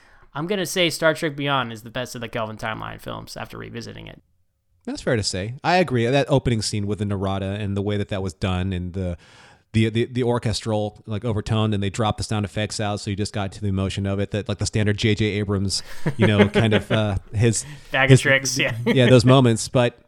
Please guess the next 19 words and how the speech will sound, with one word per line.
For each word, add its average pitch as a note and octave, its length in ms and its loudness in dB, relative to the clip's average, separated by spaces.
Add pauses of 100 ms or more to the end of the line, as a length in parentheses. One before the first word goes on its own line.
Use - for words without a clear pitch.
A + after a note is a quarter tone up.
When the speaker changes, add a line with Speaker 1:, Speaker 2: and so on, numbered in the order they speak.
(260)
Speaker 2:
yeah, A#2+ 140 0
you're A#2+ 180 2
right. A2 180 2
I B2+ 100 4
agree B2 280 4
that, A2 340 0
I A2+ 80 -2
think A#2 140 0
that A2+ 160 0
Beyond A2 320 0
is G2 100 -4
just G#2 300 -4 (800)
overall B2 560 4
just G#2 240 -4
a, A2 100 -4
a A2+ 120 -2
well-rounded G2 1080 0
film. F#2 500 -8 (920)
Overall, F#2 540 -4